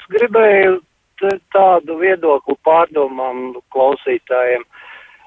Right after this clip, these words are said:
Ar ko atšķirās peļņa no algas, lai jūs padomājat, ā, jo cilvēki, kas ir darba ņēmēji, viņiem, ā, nesauc ienākums par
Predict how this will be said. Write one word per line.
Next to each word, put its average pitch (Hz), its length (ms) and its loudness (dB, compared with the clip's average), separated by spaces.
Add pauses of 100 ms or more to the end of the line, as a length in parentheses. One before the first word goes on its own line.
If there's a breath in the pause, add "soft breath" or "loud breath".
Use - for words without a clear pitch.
(180)
Ar 151 320 0
ko 220 220 0 (120)
atšķirās 170 680 -2 (100)
peļņa 180 480 -2
no 147 160 0
algas, 151 640 0
lai 131 420 -6
jūs 131 380 -6
padomājat, 127 960 -4
ā, 123 120 -2 (960)
jo 135 500 2
cilvēki, 147 560 0
kas - 260 -12
ir 127 140 -6
darba 151 340 0
ņēmēji, 151 720 2
viņiem, 147 580 -4
ā, 139 480 -2 (220)
nesauc 139 640 -2
ienākums 127 680 -2
par - 200 -8